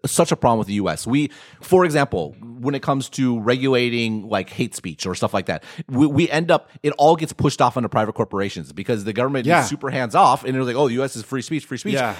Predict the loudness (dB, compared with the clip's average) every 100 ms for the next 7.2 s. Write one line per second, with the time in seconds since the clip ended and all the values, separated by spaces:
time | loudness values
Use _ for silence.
0 | -2 0 2 4 4 4 0 -4 -12 -4
1 | -2 -2 0 2 2 4 6 6 6 4
2 | 4 4 4 0 0 -2 -6 -14 -10 0
3 | 0 0 -8 -14 -6 -4 -4 -4 -4 -2
4 | -2 -2 0 -2 0 -2 -2 -2 0 -2
5 | -2 -4 -4 -2 0 2 0 -2 -4 -4
6 | -2 -4 -4 -8 -8 2 4 4 0 0
7 | 0